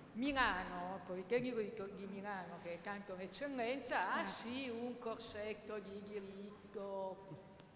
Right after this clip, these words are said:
Speaker 1: istituzioni di diritto, non si sa, dove
Speaker 2: Mm.
Speaker 1: ti insegnano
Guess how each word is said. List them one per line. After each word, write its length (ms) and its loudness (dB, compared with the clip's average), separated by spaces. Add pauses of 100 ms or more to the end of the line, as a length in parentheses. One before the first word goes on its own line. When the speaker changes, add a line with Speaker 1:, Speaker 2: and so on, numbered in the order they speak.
(360)
Speaker 1:
istituzioni 1000 -2
di 160 -4
diritto, 500 -4
non 220 -6
si 160 -6
sa, 160 -8 (100)
dove 240 6
Speaker 2:
Mm. 60 2
Speaker 1:
ti 80 0
insegnano 580 -2